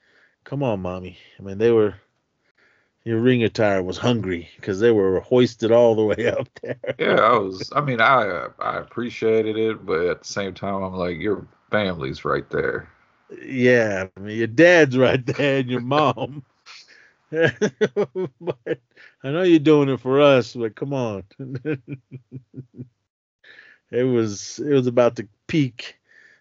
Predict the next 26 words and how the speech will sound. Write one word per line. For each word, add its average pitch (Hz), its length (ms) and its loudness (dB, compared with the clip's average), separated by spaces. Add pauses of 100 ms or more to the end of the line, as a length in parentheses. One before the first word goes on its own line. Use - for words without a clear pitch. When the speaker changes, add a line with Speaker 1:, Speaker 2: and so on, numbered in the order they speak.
(100)
Speaker 1:
Uh, 107 60 -8
I 120 1160 -4
was 127 140 4
waiting 135 220 8
for 131 120 2
it 117 100 -4
to 117 60 2
wink 139 320 4
at 117 200 4
us 110 220 -4
at 113 160 -2
some 147 220 4
point 117 300 -2
'cause 117 120 -4
there's 120 180 2
that, 120 180 0
that 120 160 2
one 135 280 0 (100)
time 117 340 -4
when, 110 240 -4 (760)
uh, 107 560 0 (300)
Nia 135 260 2
Jax 131 560 2 (120)
had 131 260 0
her 117 100 0
down 113 540 -2